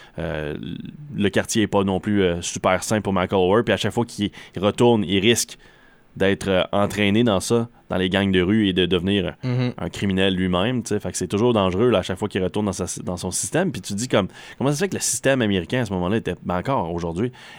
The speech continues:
Speaker 1: est si défaillant, tu sais,
Speaker 2: Ouais,
Speaker 1: pour
Speaker 2: c'est
Speaker 1: s'occuper
Speaker 2: vrai.
Speaker 1: de jeunes comme ça, qui ont des talents, puis ainsi de suite. Puis d'ailleurs, si on en fait référence dans le film, on va y revenir là-dessus.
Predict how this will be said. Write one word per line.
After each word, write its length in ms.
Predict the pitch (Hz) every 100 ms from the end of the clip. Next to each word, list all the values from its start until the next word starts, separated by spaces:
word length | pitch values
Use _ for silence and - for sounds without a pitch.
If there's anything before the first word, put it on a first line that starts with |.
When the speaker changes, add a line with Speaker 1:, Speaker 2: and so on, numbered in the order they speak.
| -
Speaker 1:
est 140 | 104
si 360 | 98 - - 165
défaillant, 540 | 120 - 90 98 98
tu 140 | 78 92
sais, 100 | 87 _ -
Speaker 2:
Ouais, 160 | 120 135
Speaker 1:
pour 80 | 104
Speaker 2:
c'est 100 | 107
Speaker 1:
s'occuper 100 | 135
Speaker 2:
vrai. 140 | 139
Speaker 1:
de 140 | 117
jeunes 300 | 92 117 131
comme 160 | 101 90
ça, 220 | - 139 123 - -
qui 80 | -
ont 100 | 107
des 160 | 107 101
talents, 380 | 110 101 123 131
puis 100 | 104
ainsi 100 | 92
de 20 |
suite. 120 | 151 127
Puis 60 |
d'ailleurs, 260 | 120 156 139
si 60 |
on 80 | 139
en 60 | 120
fait 100 | 127
référence 320 | 120 123 135
dans 60 | 123
le 60 | 110
film, 120 | 143
on 120 | 120
va 80 | 113
y 20 |
revenir 340 | 101 104 131 120
là-dessus. 260 | 98 143